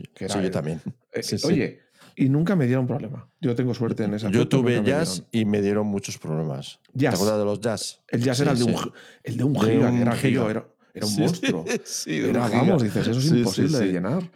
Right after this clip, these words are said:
Speaker 2: Y me dieron
Speaker 1: <laughs>
Speaker 2: muchos problemas, sí, sí, me dieron muchísimos problemas. Que los, los unía a ordenadores Power P C, de Mac
Speaker 1: Ah.
Speaker 2: Power P C.
Speaker 1: Porque los
Speaker 2: Power P C.
Speaker 1: Mac, los Mac hubo una época que venían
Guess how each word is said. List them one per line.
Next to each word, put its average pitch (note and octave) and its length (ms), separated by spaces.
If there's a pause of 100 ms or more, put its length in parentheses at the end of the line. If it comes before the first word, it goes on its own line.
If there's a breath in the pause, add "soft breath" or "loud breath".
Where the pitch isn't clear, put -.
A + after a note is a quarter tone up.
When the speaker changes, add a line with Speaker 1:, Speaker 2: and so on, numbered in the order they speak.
Speaker 2:
Y G3 120
me F#3+ 140
dieron G#2+ 280
Speaker 1:
<laughs> G2+ 120
Speaker 2:
muchos - 160
problemas, G2 520
sí, F2 180
sí, - 180
me E2 140
dieron F#2+ 240
muchísimos G2 480
problemas. F2+ 420 (320 loud breath)
Que - 120
los, G#2 260
los G2+ 260
unía A#2 360
a C3+ 60
ordenadores A2 580
Power C3 400
P G2+ 100
C, - 240 (260)
de G2 200
Mac A#2+ 360
Speaker 1:
Ah. - 60
Speaker 2:
Power A2 320
P F#2 100
C. - 200 (840 soft breath)
Speaker 1:
Porque - 240
los C3 180
Speaker 2:
Power E3+ 220
P - 60
C. A#3 40 (120)
Speaker 1:
Mac, - 140
los A#2 140
Mac C#3+ 180
hubo G3 160
una G3+ 180
época E3+ 320
que C3+ 120
venían A#2 420